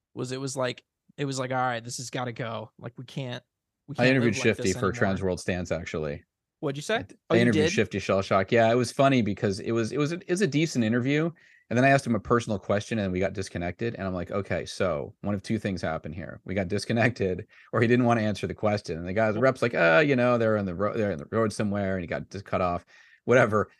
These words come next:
Speaker 2: S-, several months later, we did another interview with the guy, and the guy asked him a personal question, and then, like, he gets dis-, like, the interview ends. I'm like,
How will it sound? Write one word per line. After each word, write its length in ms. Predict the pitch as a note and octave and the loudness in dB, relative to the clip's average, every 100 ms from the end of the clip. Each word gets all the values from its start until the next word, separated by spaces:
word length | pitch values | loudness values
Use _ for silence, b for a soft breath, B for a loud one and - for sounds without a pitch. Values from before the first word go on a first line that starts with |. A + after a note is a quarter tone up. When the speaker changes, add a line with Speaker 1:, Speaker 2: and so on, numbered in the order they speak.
| _ - | _ -18
Speaker 2:
S-, 120 | - | -2
several 200 | - D3+ | 4 4
months 180 | C#3 B2 | 4 4
later, 220 | C3 A#2+ | 4 6
we 180 | A2 A2+ | 6 4
did 100 | G#2+ | 4
another 300 | G2+ A2+ G#2+ | 4 4 4
interview 280 | G2 G#2 A2 | 2 0 -2
with 100 | A2+ | -2
the 60 | A#2 | 0
guy, 440 | A#2+ A#2+ B2 C3+ _ _ - | 2 4 4 2 _ _ -4
and 100 | G#2+ | 0
the 40 | |
guy 160 | G#2 G#2 | 4 4
asked 200 | G#2 - | 4 0
him 60 | |
a 40 | G2 | -2
personal 340 | A2 G#2 G#2 | 0 -2 -2
question, 540 | - G#2 - A#2 A#2+ - | 0 0 0 -2 -2 -2
and 100 | A2 | -2
then, 120 | A2 | 0
like, 340 | G#2 F#2 F2 - | 0 0 -2 -6
he 80 | - | -4
gets 200 | G2 - | -4 -2
dis-, 200 | G2 F2+ | -6 -2
like, 120 | G#2 | -2
the 100 | G#2 | 0
interview 300 | A2 A2 G2+ | -2 0 0
ends. 240 | F#2 F#2+ F#2 | 0 -4 -6
I'm 60 | |
like, 120 | F#2+ | -8